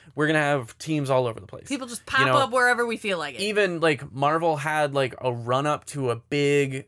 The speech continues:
Speaker 1: kind of encounter. We're just gonna have that big encounter be here. Like, there's various
Speaker 2: It's gonna
Speaker 1: decisions.
Speaker 2: cover multiple movies and
Speaker 1: Exactly.
Speaker 2: T V shows,
Speaker 1: There's
Speaker 2: like
Speaker 1: various decisions they could make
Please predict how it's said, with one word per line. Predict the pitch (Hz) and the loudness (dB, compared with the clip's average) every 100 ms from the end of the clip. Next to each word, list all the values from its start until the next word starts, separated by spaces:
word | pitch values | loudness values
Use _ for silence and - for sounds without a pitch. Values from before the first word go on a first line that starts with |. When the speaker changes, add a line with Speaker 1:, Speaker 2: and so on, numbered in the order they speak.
| - | -8
Speaker 1:
kind | 139 131 | -4 -2
of | 120 | -4
encounter. | 117 143 160 180 185 190 185 _ _ | -6 -4 -2 -2 -2 -4 -6 _ _
We're | 143 190 | -4 -2
just | 208 | 0
gonna | 147 | 0
have | 143 131 | 2 2
that | 123 | 2
big | 135 | 0
encounter | 135 123 139 139 123 | 0 -2 -2 -2 -2
be | 123 160 139 | -4 -6 -8
here. | - 50 69 | -12 -12 -2
Like, | 143 151 160 | 0 0 0
there's | 175 170 | 0 0
various | 156 202 233 202 | 0 0 0 -4
Speaker 2:
It's | - | -4
gonna | 160 | -2
Speaker 1:
decisions. | 220 165 160 | -2 0 2
Speaker 2:
cover | 160 | 2
multiple | 233 226 226 214 247 | 4 2 2 -2 0
movies | 226 226 247 185 170 | 0 0 -2 -6 -4
and | |
Speaker 1:
Exactly. | 185 220 160 | -2 0 0
Speaker 2:
T | 277 | -2
V | |
shows, | - 180 139 131 | -6 -6 -8 -6
Speaker 1:
There's | 143 185 170 | 0 0 2
Speaker 2:
like | 220 | 2
Speaker 1:
various | 254 233 165 - | 4 2 0 -2
decisions | 151 - 170 156 127 | -6 -4 -4 -4 -4
they | 127 | -4
could | 117 113 | -6 -8
make | 113 143 165 113 - - | -6 -4 -2 -4 -10 -20